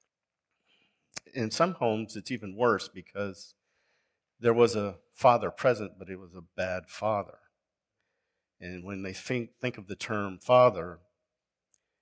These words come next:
they remember verbal abuse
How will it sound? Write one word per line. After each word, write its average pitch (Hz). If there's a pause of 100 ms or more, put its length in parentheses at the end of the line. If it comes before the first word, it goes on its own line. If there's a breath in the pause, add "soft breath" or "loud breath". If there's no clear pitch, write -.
(200)
they 95 (320)
remember 98 (280)
verbal 95
abuse 98